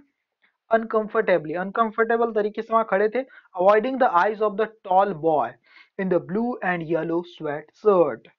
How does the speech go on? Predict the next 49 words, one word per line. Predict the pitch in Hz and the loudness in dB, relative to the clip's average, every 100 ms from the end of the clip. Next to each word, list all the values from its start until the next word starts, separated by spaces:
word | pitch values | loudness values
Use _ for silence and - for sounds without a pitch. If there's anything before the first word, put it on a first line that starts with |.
| _ 180 | _ -6
है | |
ना, | 190 - _ _ - 143 196 | -4 -4 _ _ -20 _ -2
ब्लू | 247 | 2
और | 254 | 4
येलो | 214 214 254 | 4 4 2
कलर | 240 233 | 2 2
की | 240 | 0
स्वेटशर्ट | - 196 190 233 233 233 | -2 -2 0 0 0 0
पहना | 175 208 | 0 2
हुआ | 254 247 | 2 0
था | 247 | -4
उस | 240 | -6
बॉय | 190 208 220 | 0 2 2
ने, | 269 - _ _ _ _ _ _ - | -6 -16 _ _ _ _ _ _ -10
उससे | 254 320 | -6 0
वो | 320 | 2
नजरें | 302 226 320 339 | 4 4 4 4
भी | |
नहीं | 349 339 | 2 2
मिला, | 269 208 | 2 0
मिला | 180 185 185 | 0 0 0
पा | 175 | 0
रहे | 151 156 | -4 -6
थे, | 180 | -8
जो | 175 185 | -8 -6
दो | 180 | -2
लड़के | 170 165 | -4 -4
उसे | 185 190 | -12 -10
मार | 165 165 160 | -6 -6 -6
रहे | 160 | -10
थे, | 180 | -12
है | 202 | -10
ना। | 269 - _ - | -10 -12 _ -10
Avoiding | 160 202 202 233 | 2 2 2 -2
the | 220 160 | -2 2
eyes | 196 220 | 2 2
of | 202 | -2
the | 185 | -6
tall | 196 170 156 | -10 -4 -4
boy, | 147 | -4
है | 147 | -6
ना, | 285 | -6
टॉल | 262 175 180 185 | -6 -4 -2 -2
बॉय | 185 | -6
था, | 190 | -6
काफी | 214 170 214 | -4 -4 -6
टॉल | - 180 190 | -4 -4 -2
था, | 208 | -6
काफी, | 190 175 | -6 -6